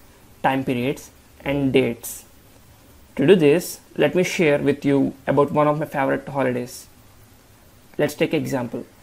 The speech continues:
I love Chinese New Year. When I was growing up in the nineteen eighties, uh, I often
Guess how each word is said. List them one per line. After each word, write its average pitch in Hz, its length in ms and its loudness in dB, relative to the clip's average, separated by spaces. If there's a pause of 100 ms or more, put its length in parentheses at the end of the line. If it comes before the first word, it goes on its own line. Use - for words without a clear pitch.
(180)
I 139 160 4
love 147 320 4
Chinese 139 480 -4
New 135 220 4
Year. 123 260 0 (640)
When 151 220 4
I 269 60 6
was 262 180 4
growing 147 400 4
up 139 240 0
in 139 140 2
the 131 200 -4
nineteen 147 380 -4
eighties, 143 500 -2 (280)
uh, 143 180 2 (100)
I 151 60 6
often 156 520 2